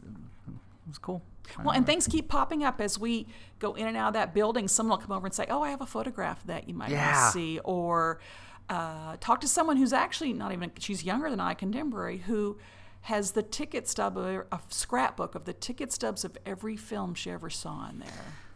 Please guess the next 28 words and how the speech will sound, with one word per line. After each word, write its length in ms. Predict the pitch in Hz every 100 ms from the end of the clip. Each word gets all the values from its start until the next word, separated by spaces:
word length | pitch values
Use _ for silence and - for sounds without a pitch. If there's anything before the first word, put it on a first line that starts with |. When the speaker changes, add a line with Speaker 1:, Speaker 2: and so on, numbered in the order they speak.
| -
Speaker 1:
So 380 | - 160 147 -
my, 500 | 139 147 175 190 180
uh, 280 | 143 123 -
m-, 120 | 131
I 140 | 131 160
was 140 | 147
actually 320 | 156 151 156
with 160 | 147 143
my 320 | 135 123 123
father 420 | - 135 160 156
the 180 | 123 120
other 160 | 113 110
day, 260 | 113 113
and 120 | 113 104
he 160 | 143
was 120 | 151 -
telling 260 | 135 123
me 80 | 117
how, 320 | 117 117 113
as 160 | 110 104
a 60 |
kid, 340 | 104 - 160 139
his 200 | 127 107
dad 340 | 123 123 135
ran 300 | 120 120 117
a 160 | 113 113
printing 560 | - - 170 180 214 220
shop 440 | - 226 226 -